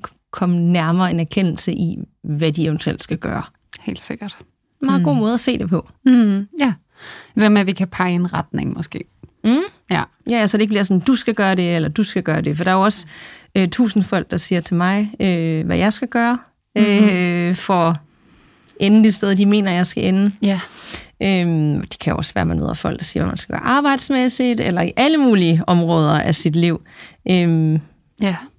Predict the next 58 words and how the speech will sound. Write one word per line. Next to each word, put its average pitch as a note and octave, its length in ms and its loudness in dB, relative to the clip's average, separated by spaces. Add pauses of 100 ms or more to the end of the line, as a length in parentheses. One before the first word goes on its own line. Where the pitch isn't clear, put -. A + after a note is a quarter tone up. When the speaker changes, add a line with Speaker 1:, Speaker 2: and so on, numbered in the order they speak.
(140)
Speaker 1:
men F3+ 220 2
det F3 120 -2
er - 40 -20
bare F3+ 140 -2
rart F3 220 -6
nogle F3 140 -2
gange E3+ 120 -4
bare E3 80 -4
at F3+ 80 -2
snakke G3 280 -4
med F#3 80 -2
folk, - 260 -6
fordi - 320 -8
at - 160 -8
svaret - 360 -6 (560)
har - 180 -6
man - 160 -4
så - 120 -4
tit - 280 -4
alligevel D#3 380 0 (200)
inde D#3 120 2
i - 40 -4
sig - 160 -12
selv. - 140 -10 (220)
Speaker 2:
Ja. E3 300 0 (400)
Jeg F3+ 100 0
vil E3 80 2
sige, F#3 160 0
man F3+ 140 0
har F3 260 -6
altid E3 360 -4
svaret - 300 -10
selv. - 200 -8 (260)
Speaker 1:
Mm. F#3+ 240 2
Speaker 2:
Og E3 160 0
jeg F3+ 80 -2
tror - 200 -2
i - 20 0
virkeligheden E3 400 0
også, E3+ 280 -2
det E3+ 60 0
er E3 60 -2
det, E3 160 -2
der, D#3+ 260 0 (300)
der F3+ 80 2
kan F#3+ 120 -4
udfordre E3+ 540 0
lidt, E3 140 0
når F3 100 2
vi D#3+ 80 0
sidder E3+ 240 -2
her. E3+ 240 -4 (120)
Det F#3 60 0
er F#3 40 0
den F3+ 200 0
der F3+ 140 0
med, F3+ 200 0
at, E3+ 220 -4